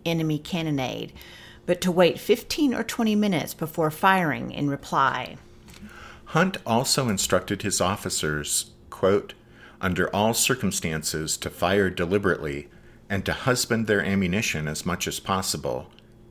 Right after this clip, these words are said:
Speaker 2: end quote. Hunt told them to save at least half of their ammunition for the Confederate infantry charge.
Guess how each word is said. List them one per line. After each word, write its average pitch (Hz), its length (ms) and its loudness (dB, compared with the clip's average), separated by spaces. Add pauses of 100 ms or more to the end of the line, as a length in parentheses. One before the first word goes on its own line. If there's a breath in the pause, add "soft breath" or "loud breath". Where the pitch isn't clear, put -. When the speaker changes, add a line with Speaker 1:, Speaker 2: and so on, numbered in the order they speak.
Speaker 2:
end 76 240 -4
quote. 73 380 -2 (1400 loud breath)
Hunt - 380 -2
told 139 240 2
them 87 160 2
to 95 120 -2
save 104 300 0
at 98 120 0
least 110 280 -4 (140)
half 131 260 0
of 92 120 0
their 82 160 2
ammunition 73 600 -4
for - 160 -6
the 90 80 -8
Confederate 98 760 0
infantry 101 480 -4
charge. - 640 -2